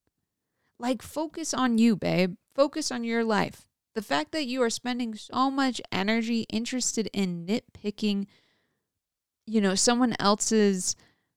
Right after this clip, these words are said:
life tells me all that I need to know. Now, listen here. There's a difference between giving, um, feedback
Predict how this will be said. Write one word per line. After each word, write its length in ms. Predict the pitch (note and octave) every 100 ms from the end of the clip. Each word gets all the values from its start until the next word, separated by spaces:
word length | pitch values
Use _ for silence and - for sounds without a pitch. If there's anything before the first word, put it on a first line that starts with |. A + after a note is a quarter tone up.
| _ _ -
life 760 | F3 E3 F3+ A#3 C4 - - _ _ _ _ _ _ _ -
tells 300 | C4+ D4 C#4
me 120 | C#4
all 160 | A3+ C#4+
that 120 | C#4
I 80 | C4+
need 220 | B3+ B3
to 100 | C4+
know. 140 | D#4
Now, 160 | B3 C4+
listen 500 | G3+ G3+ C4+ D#4 D#4+
here. 240 | A#3 G#3+
There's 200 | D#3+ A3
a 60 | C#4
difference 520 | A3+ - D#4 D4+ C4+
between 720 | - A3+ - - F#3+ F3 E3+ -
giving, 480 | A#3+ A#3+ B3 A3+ A3 _ _ _ _ _ _ _
um, 500 | G3+ G3 F#3 F3 F3 - _ _ _ _ _ _ _ _
feedback 840 | - - A3+ C4 D4+ D#4+ E4+ E4+